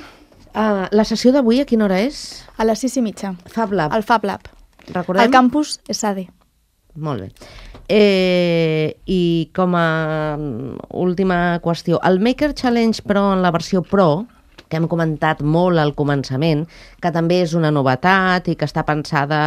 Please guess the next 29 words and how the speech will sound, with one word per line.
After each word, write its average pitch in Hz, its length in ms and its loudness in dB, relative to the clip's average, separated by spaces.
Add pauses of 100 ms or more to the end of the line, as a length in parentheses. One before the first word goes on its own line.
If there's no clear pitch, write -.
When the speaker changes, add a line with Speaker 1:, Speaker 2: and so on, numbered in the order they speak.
Speaker 1:
per 143 120 -4
aquells 143 320 -4
ja 143 260 0
més 165 340 -2
grans 175 480 0 (340)
de, 151 220 2 (500)
de 151 320 0
divuit 147 360 0
anys, 196 360 0 (480)
funcionarà 233 680 8
exactament 220 580 -2
igual 196 360 -2 (1400)
que 202 80 4
el, 165 880 4
que 160 100 2
la, 147 380 0
que 156 80 -4
la 147 100 2
versió 170 520 2
per 160 140 -2
a, 160 100 2 (240)
per 160 140 -6
a 165 60 -2
joves 202 320 -4
que - 80 -8
hem 175 100 -6
comentat 165 380 -6
fins 160 240 -6
ara? 185 220 -6